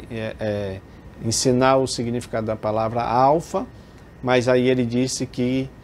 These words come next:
queria que o professor ensinasse o significado da palavra beta, se ele sabia, né? E o professor indignado teria dado uma palmada nele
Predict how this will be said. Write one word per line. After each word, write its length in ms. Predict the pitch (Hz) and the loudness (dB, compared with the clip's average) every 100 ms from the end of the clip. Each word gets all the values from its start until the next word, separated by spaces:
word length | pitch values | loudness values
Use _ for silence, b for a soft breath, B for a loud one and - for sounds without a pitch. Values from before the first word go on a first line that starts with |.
| B B - - | B B -20 0
queria 440 | 139 131 131 135 | 4 6 4 4
que 100 | 135 | 2
o 60 | 131 | -2
professor 760 | 135 127 123 - 127 127 123 - | -2 -2 -2 -2 0 0 0 -2
ensinasse 760 | 135 131 - 127 123 131 - | -4 -2 -2 0 2 0 -2
o 40 | - | -6
significado 680 | 127 123 123 - - 120 | -6 -4 -6 -6 -4 -4
da 80 | 123 | -4
palavra 440 | 120 117 123 127 | -4 -2 -2 -2
beta, 260 | 120 107 98 | 0 0 -2
se 180 | - 123 | 0 2
ele 180 | 123 127 | 2 2
sabia, 720 | - 135 120 147 135 107 87 - | -2 -2 0 0 2 0 -4 -10
né? 240 | 107 123 B B B B - | -8 -8 B B B B -2
E 80 | 131 | 0
o 60 | |
professor 480 | 123 123 135 120 123 | 2 2 2 0 0
indignado 560 | 120 127 135 123 131 127 | 0 0 0 0 -2 0
teria 260 | 123 127 | 0 2
dado 300 | 120 120 113 | 2 0 -2
uma 120 | 120 120 | -6 -4
palmada 640 | 123 127 113 110 113 123 | -4 -2 -2 -2 -2 -2
nele 460 | 127 131 139 143 | 0 2 2 -2